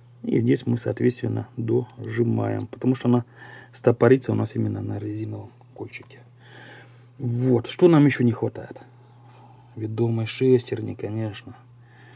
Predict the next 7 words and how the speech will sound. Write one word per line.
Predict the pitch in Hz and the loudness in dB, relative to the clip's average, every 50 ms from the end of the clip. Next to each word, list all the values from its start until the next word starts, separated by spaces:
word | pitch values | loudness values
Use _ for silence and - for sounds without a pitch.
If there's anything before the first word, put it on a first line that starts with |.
| - - - | -20 -20 -20
чтобы | - - - 110 107 107 | -6 -2 0 2 2 0
привести | 107 - 104 110 110 113 - - - - 151 160 139 - - - - - - - | 0 -2 -2 0 0 0 -2 -4 -2 0 0 0 0 -2 -6 -18 -20 -20 -20 -20
всё | - - - - 120 120 | -20 -14 -6 -2 -2 -2
это | 117 110 113 110 | 0 -2 -4 -6
дело | 107 113 113 120 117 113 113 - - - - _ _ _ _ _ _ - - - _ _ _ - - - _ _ _ _ - - - - - - - - - - - - - - - - - - - - - - - - - - - - - - - - - - | -4 -2 0 0 2 0 -2 -4 -8 -14 -20 _ _ _ _ _ _ -20 -20 -20 _ _ _ -20 -20 -20 _ _ _ _ -20 -20 -20 -20 -20 -20 -20 -20 -20 -20 -20 -20 -20 -20 -20 -20 -20 -20 -20 -20 -20 -20 -20 -20 -20 -20 -20 -20 -20 -20 -20 -20 -20 -20
в | 156 - | -16 -12
движение. | 110 110 107 107 110 113 120 135 139 131 - - 117 104 104 107 117 120 123 120 113 117 120 113 110 107 107 107 104 104 | -10 -10 -8 -6 -4 -4 -2 -2 -4 -6 -10 -16 -14 -10 -6 -2 0 0 2 2 0 0 -2 -4 -4 -6 -8 -8 -10 -10